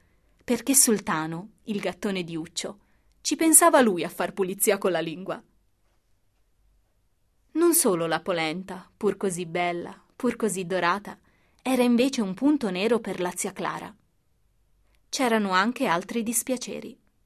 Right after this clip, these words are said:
Perfino con la mamma, che era sua sorella. Anche lei, così mite, era però difficile e riluttante alla disciplina militare.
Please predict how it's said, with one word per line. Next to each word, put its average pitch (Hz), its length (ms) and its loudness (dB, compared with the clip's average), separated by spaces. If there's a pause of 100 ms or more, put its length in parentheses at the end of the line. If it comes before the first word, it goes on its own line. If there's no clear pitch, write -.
(1200)
Perfino 285 440 2
con 262 160 2
la 233 120 4
mamma, 165 460 -2 (240)
che - 140 -2
era 190 140 0
sua 214 160 -2
sorella. 185 580 -4 (1000)
Anche 269 320 4
lei, 196 260 4
così 196 320 0
mite, 185 520 -8 (140)
era 294 240 0
però 240 220 2
difficile 202 680 -2
e 180 40 2
riluttante 190 640 -2
alla 202 140 0
disciplina 180 580 -6
militare. 208 640 -4